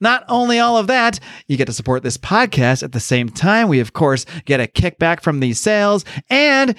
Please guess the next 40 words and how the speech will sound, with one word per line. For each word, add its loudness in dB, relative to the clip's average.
you 0
get 2
a 2
huge 0
discount 2
by 2
using 0
our 2
discount 0
code. 2
That 0
discount -2
code 0
is -2
roar, 2
R 2
O 2
A 0
R. 2
Use -2
that 0
discount -2
code 2
at 0
checkout, 0
and -4
you're 2
gonna 2
get -2
twenty-five 0
percent 0
off 0
your 2
order. 2
Twenty-five 0
freaking -2
percent -2
off 0
your 0
order. 2